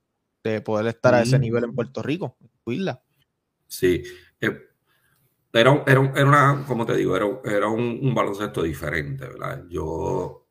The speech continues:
Speaker 2: he tenido la oportunidad de, de, de vivir la transición del baloncesto, de un baloncesto,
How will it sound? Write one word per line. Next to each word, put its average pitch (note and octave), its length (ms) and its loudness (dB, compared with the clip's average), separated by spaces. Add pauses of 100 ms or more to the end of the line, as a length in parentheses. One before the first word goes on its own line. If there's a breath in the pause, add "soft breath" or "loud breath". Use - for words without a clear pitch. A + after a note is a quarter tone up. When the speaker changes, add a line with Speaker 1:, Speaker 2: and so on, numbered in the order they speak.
Speaker 2:
he F#2 220 -10
tenido F#2 420 -4
la F#2+ 240 2
oportunidad F#2+ 840 -4
de, E2+ 420 -8
de, E2+ 480 -10 (140)
de F#2+ 200 -6
vivir F2 600 -6 (560 soft breath)
la F2+ 500 -2
transición E2 720 -6
del F#2+ 180 -4
baloncesto, F#2+ 840 -4
de D#2 120 -10
un D#2+ 140 -6
baloncesto, F2+ 800 -6